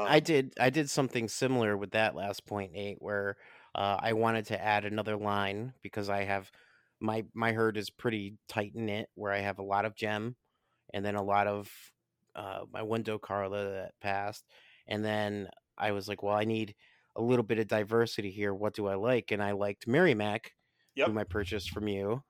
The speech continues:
Speaker 1: and, uh, she kind of, I think she's going to really melt, m-, meld well with my herd, um, and,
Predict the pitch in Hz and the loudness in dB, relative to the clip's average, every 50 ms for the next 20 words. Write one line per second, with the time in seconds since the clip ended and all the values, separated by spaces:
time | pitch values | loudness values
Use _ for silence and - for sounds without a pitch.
0 | - - - 110 107 107 107 107 107 107 107 101 104 - - _ _ _ _ _ | -16 -10 -6 -4 -2 -2 -2 -2 -2 -4 -4 -6 -10 -14 -18 _ _ _ _ _
1 | _ _ _ _ _ - - 104 101 101 98 _ _ _ _ _ _ _ - - | _ _ _ _ _ -10 -6 -4 -4 -4 -4 _ _ _ _ _ _ _ -12 -6
2 | - - - 120 113 - 135 127 123 117 113 110 101 - - - - - - - | -4 -2 -2 -2 0 2 4 4 4 4 2 0 -2 -6 -10 -16 -16 -6 -2 0
3 | 120 - 135 131 123 - - - 120 120 117 - - 113 110 107 101 - - 107 | 0 2 2 2 2 2 0 0 0 0 -2 0 0 0 0 0 0 -2 -6 -4
4 | 101 104 110 113 110 101 101 98 _ - - _ _ _ - - 113 113 113 117 | -2 2 2 4 4 2 0 -4 _ -14 -20 _ _ _ -6 -2 0 2 4 4
5 | 117 113 107 90 - _ - 120 120 - _ _ _ - - - - - 135 131 | 4 4 2 -2 -6 _ -10 -10 -10 -10 _ _ _ -20 -20 -18 -8 -2 2 4
6 | 131 131 131 131 117 113 107 107 117 120 120 120 117 117 107 101 110 104 95 92 | 4 4 4 2 0 -2 -4 0 2 4 6 6 6 4 4 2 -2 -2 -4 -6
7 | - - 98 104 107 107 101 95 104 107 110 117 117 120 - - _ _ _ _ | -14 -12 -6 -2 0 0 0 0 0 2 2 2 0 -2 -4 -12 _ _ _ _
8 | _ _ _ _ - 113 107 104 104 101 104 104 107 107 - - _ _ _ _ | _ _ _ _ -4 -2 0 0 0 -2 -4 -8 -10 -12 -16 -20 _ _ _ _
9 | _ _ _ _ _ - 127 123 120 113 113 110 98 98 104 101 - | _ _ _ _ _ -4 -2 -2 0 0 -2 -4 -6 -8 -12 -12 -14